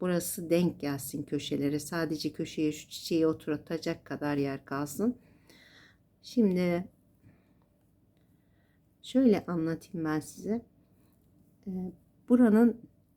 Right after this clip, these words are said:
şuranın zihniyeti beş ve katı, yani beş, on, beş, on zincirden oluşuyor burası. Hemen başlıyoruz. Bir,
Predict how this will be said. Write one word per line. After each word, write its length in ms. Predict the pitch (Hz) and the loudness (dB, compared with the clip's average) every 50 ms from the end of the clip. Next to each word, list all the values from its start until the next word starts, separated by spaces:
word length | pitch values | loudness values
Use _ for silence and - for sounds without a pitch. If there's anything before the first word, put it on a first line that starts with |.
| _ _ _ _ _ _ _ _ _ _ | _ _ _ _ _ _ _ _ _ _
şuranın 600 | - - - - 262 247 220 196 185 185 185 185 | -20 -16 -6 0 2 2 4 4 2 0 0 0
zihniyeti 840 | 175 180 202 208 196 - 202 175 165 160 160 - - 233 226 233 - _ _ _ _ _ _ _ _ _ _ _ _ _ - | 2 4 4 4 4 4 2 0 0 0 -2 -4 -8 -10 -10 -10 -12 _ _ _ _ _ _ _ _ _ _ _ _ _ 0
beş 320 | 190 226 240 220 226 - | 6 6 6 6 6 4
ve 200 | 214 220 226 226 | 2 2 2 2
katı, 460 | - 190 175 175 - - 151 147 147 - _ - | 0 -4 -4 -4 -4 -4 -4 -4 -4 -8 _ -6
yani 440 | 208 196 175 165 147 151 151 151 151 - _ - | -4 -2 0 0 2 0 0 -2 -4 -10 _ -14
beş, 560 | 202 196 190 190 202 208 214 214 214 - - | -12 -8 0 2 4 4 4 4 2 -2 -2
on, 340 | - 170 165 147 147 156 - | 0 0 2 2 2 0 2
beş, 320 | 196 202 202 185 180 - - | 4 4 4 4 2 -2 -4
on 200 | - 196 190 175 | -2 -2 -2 -2
zincirden 600 | 175 - 180 170 160 165 165 160 160 175 170 160 | -2 -2 -2 -2 0 0 -2 -2 0 0 2 4
oluşuyor 540 | 151 147 143 139 143 - - - 135 135 139 | 4 4 4 2 0 -2 -6 -4 -4 -4 -4
burası. 480 | 147 143 151 147 147 - - - 196 208 - _ _ - - - _ _ | -4 -4 -4 -4 -6 -8 -10 -12 -12 -12 -12 _ _ -20 -20 -20 _ _
Hemen 400 | - 262 226 208 196 196 196 190 | 2 4 6 6 6 6 4 4
başlıyoruz. 800 | 180 180 175 180 - - - 185 175 165 180 170 180 - - - _ _ _ _ _ _ _ _ _ _ _ _ _ _ _ _ _ _ _ _ _ _ _ _ _ _ _ _ _ _ _ _ _ _ _ _ _ _ _ _ _ _ _ _ _ _ _ _ | 2 0 -2 -4 -4 -4 -2 0 0 0 0 -2 -4 -8 -10 -18 _ _ _ _ _ _ _ _ _ _ _ _ _ _ _ _ _ _ _ _ _ _ _ _ _ _ _ _ _ _ _ _ _ _ _ _ _ _ _ _ _ _ _ _ _ _ _ _
Bir, 320 | 233 196 196 208 208 220 | -6 -4 -2 -2 -4 -4